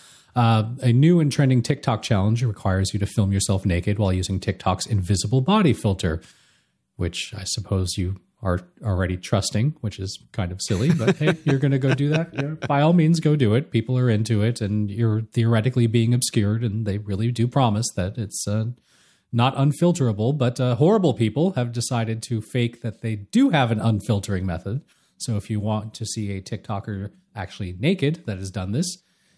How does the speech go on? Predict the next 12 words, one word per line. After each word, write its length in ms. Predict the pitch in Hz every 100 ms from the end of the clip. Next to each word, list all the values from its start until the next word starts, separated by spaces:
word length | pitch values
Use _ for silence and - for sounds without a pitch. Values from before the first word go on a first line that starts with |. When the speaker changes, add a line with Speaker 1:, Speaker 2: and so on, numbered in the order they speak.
| _
Speaker 1:
you 200 | 139 160
will 220 | 180 180
go 280 | 156 147 165
and 180 | 170 147 _ -
download 340 | 117 123 139 147
the 80 | 151
software, 500 | 214 247 - 110 95
which 240 | 95 -
is, 140 | 107
of 100 | 117
course, 300 | - 101 104 - - -
fake 380 | 185 139 -